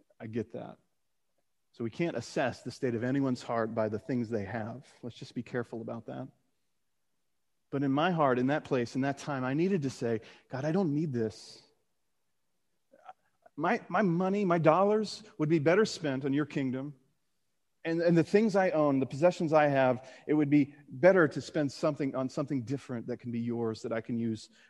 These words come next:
for the sake of your kingdom." That, that reality had to kind of sink in with me. See, our financial giving,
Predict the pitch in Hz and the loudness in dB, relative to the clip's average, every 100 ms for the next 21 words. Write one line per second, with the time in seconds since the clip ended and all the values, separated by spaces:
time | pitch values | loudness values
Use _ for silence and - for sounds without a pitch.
0 | _ 135 117 - 120 117 113 107 120 107 | _ -10 -8 -4 -4 -4 -8 -8 -8 -8
1 | 104 110 - - 135 143 127 143 127 139 | -8 -8 -12 -12 -2 -2 -2 -2 4 6
2 | 143 143 131 131 120 120 143 123 - 143 | 8 8 4 0 -4 -4 -4 -6 -4 -6
3 | 120 123 110 104 - 113 110 _ _ _ | -4 -6 -6 -10 -10 -10 -12 _ _ _
4 | _ _ _ _ _ _ _ _ _ _ | _ _ _ _ _ _ _ _ _ _
5 | _ _ _ _ _ _ _ _ _ _ | _ _ _ _ _ _ _ _ _ _
6 | _ _ _ _ _ _ _ _ _ _ | _ _ _ _ _ _ _ _ _ _
7 | _ _ _ _ - 123 117 120 127 127 | _ _ _ _ -2 -2 -2 -4 -4 -4
8 | 120 123 110 117 107 120 | -4 -6 -4 -4 -2 -6